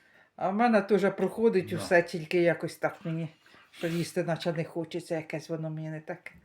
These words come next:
Speaker 1: А
Speaker 2: Ех.
Speaker 1: так наче й проходить. Тут зразу щось страшне було, а потім
Speaker 2: Да.
Speaker 1: пройшло.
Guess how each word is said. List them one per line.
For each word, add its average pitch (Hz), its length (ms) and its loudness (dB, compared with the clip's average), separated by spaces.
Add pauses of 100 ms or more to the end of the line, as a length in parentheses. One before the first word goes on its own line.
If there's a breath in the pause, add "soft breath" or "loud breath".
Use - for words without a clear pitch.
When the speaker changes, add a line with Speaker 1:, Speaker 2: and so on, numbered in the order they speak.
(420 soft breath)
Speaker 1:
А - 200 -4
Speaker 2:
Ех. - 120 -4
Speaker 1:
так 202 220 -2
наче 175 260 -4
й 165 40 -4
проходить. 160 840 -8
Тут 156 200 -10
зразу 160 400 2
щось 156 180 -8
страшне 156 460 -4
було, 170 300 -6
а 180 100 -6
потім 175 360 -8 (960 soft breath)
Speaker 2:
Да. 69 60 -20 (200)
Speaker 1:
пройшло. 156 680 -4